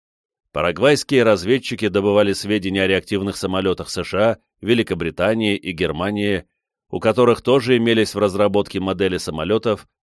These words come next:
на реактивной тяге. Однако никто из конкурентов еще не создал к середине тысяча девятьсот сорок второго года серийную рабочую машину.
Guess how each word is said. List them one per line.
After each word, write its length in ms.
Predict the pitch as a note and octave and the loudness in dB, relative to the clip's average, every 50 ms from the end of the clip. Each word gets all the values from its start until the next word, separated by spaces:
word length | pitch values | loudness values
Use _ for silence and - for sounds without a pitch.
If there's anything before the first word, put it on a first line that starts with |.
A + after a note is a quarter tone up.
| _ - | _ -10
на 200 | - F#2+ A2 A2 | -4 0 2 4
реактивной 580 | G#2+ G2+ G2+ F#2+ - - G2 F2+ D#2 E2 E2+ E2+ | 4 4 2 0 -4 -4 -6 -4 -4 -2 -4 -4
тяге. 440 | E2 - F2 C#2+ D2+ C2+ - - _ _ _ _ _ _ _ _ _ _ _ _ _ _ _ _ _ _ - | -2 -4 -4 -4 -4 -8 -14 -16 _ _ _ _ _ _ _ _ _ _ _ _ _ _ _ _ _ _ -2
Однако 420 | C2 D#2+ D2+ F2+ G#2 G#2+ - - G#2+ | -2 -2 0 2 0 0 0 0 -2
никто 300 | A2 G2+ - - A2 G#2+ | -2 -2 0 2 2 2
из 120 | G2 - | 2 0
конкурентов 640 | - G2 F#2+ F2+ - G#2 G#2+ A2 A2 G2+ G#2 F#2 F#2 | -4 -4 -4 0 0 2 2 2 2 0 -4 -4 -4
еще 240 | G2+ G2+ - - G#2 | -4 -4 -2 -2 -2
не 140 | G2+ G#2 G2+ | -2 -2 -2
создал 420 | - A2+ G#2+ G2+ F2 F2 F#2 F2 | 2 2 2 2 2 0 -2 -4
к 60 | - | -4
середине 480 | - G2+ F#2+ G2 G2 F#2+ G#2 F#2+ G2 F#2 | -2 -2 0 0 0 0 0 0 0 -2
тысяча 400 | F#2 G#2+ G#2 - G#2+ - - G2+ | -2 -4 -6 -6 -6 -4 -4 -4
девятьсот 400 | F2+ F#2+ F#2+ F#2 - - G#2 F#2 | -2 -2 -4 -2 0 0 -2 0
сорок 240 | - G#2 G2 F#2+ - | 0 0 0 0 -2
второго 380 | - - F#2 F#2 F2+ F2 F2+ | -2 -2 -2 0 0 0 0
года 380 | D#2+ G2+ A2+ G2+ A2 A2 G2+ - _ _ _ _ _ - | 0 0 0 2 2 0 0 0 _ _ _ _ _ -14
серийную 560 | - - G#2+ G#2+ A2+ B2+ B2+ A#2+ A#2 A2+ A2+ | -6 0 0 2 4 4 2 2 2 2 4
рабочую 440 | A2 G#2+ G#2+ A2+ A2 G2+ - G#2+ G#2 | 4 4 4 2 2 2 0 -2 0
машину. 480 | A2 A2 - - A2 E2+ D2+ C#2+ C2+ | 0 -2 -2 -4 -4 -4 -4 -6 -10